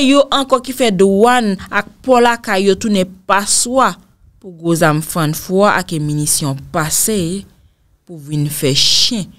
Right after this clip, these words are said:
bwè san ti pèp nou an yo, kontante yo nan bay PNH la vye jile, pa ba l.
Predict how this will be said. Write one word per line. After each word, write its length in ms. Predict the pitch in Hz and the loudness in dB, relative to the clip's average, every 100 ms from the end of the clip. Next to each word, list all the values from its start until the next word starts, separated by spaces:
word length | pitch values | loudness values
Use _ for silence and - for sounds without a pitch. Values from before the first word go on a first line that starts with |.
| _ _ | _ _
bwè 240 | - 160 147 - | -12 -4 -2 0
san 300 | - 240 240 | -2 -2 -4
ti 80 | 240 | -6
pèp 300 | 170 135 135 | -4 -6 -6
nou 260 | 123 131 131 | -18 -18 -16
an 140 | 127 - _ _ _ _ _ _ _ _ _ _ _ _ _ _ _ _ _ _ _ _ _ _ _ _ _ _ _ - - | -16 -16 _ _ _ _ _ _ _ _ _ _ _ _ _ _ _ _ _ _ _ _ _ _ _ _ _ _ _ -20 -8
yo, 160 | 170 208 | -2 0
kontante 560 | 277 285 294 277 269 196 | 2 2 2 0 2 4
yo 320 | 202 220 214 - _ _ _ | 6 4 0 -10 _ _ _
nan 160 | 240 233 | -6 0
bay 160 | 180 170 | 0 0
PNH 640 | - 202 180 165 165 - | -2 0 2 2 -2 0
la 140 | 160 151 | 0 -2
vye 320 | 143 151 156 | -4 0 0
jile, 320 | 151 175 185 | 0 0 0
pa 240 | 180 190 | 0 -2
ba 380 | 190 160 165 165 | 0 0 0 2
l. 80 | 165 | 2